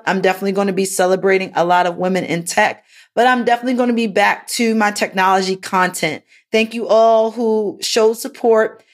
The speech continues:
and who have been enjoying the podcast thus far. This is the tenth episode, and I've been really grateful and humble for the support I have received. I hope you all enjoy the content, and I hope you all give me even more feedback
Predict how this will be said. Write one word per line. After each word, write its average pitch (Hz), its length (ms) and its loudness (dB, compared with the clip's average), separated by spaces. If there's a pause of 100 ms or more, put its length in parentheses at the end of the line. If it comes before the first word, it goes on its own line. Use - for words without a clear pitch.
(220)
and 208 120 2
who 226 280 2
have 220 240 0
been 214 160 0
enjoying 202 480 -2
the 202 80 -2
podcast 190 640 0
thus 175 180 -10
far. 233 480 2 (240)
This 233 180 -2
is 247 320 0
the 226 140 -6
tenth 247 320 -2
episode, 240 640 0
and 202 100 0
I've 190 160 0
been 202 300 -4
really 226 500 0 (300)
grateful 208 420 0
and 190 140 -2
humble 208 340 0
for 196 160 -6
the 170 80 -4
support 190 460 -2
I 180 80 0
have 180 180 0
received. 175 560 -4 (300)
I 185 60 -8
hope 214 200 -2
you 240 100 2
all 226 160 2
enjoy 226 280 2
the 220 80 -2
content, 254 680 -2 (220)
and 202 120 0
I 208 60 2
hope 226 260 -2
you 233 120 2
all 220 160 4
give 208 200 -2
me 214 180 0 (100)
even 220 260 0
more 208 220 2
feedback 196 680 -2